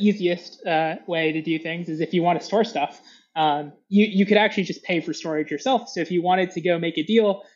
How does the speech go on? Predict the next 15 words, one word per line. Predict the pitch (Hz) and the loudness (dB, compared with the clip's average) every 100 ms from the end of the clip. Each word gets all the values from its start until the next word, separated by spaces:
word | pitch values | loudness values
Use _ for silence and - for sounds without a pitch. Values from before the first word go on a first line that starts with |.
| _ | _
and, | 165 | -6
like, | 156 147 | -6 -2
back | 170 170 | -2 -2
up | 160 | -4
your | 151 | -6
files | - 190 180 165 151 | -2 2 2 2 -4
and | 147 | -16
things | 143 - | -16 -12
like | 147 - | -8 0
that, | 214 214 - _ _ | 0 0 -12 _ _
um, | 160 147 - _ | -2 -2 -6 _
that's | 170 - | -10 -6
totally | 180 151 147 | -4 -2 -4
an | 156 | -4
option. | 175 - 214 208 | -6 -2 -2 -2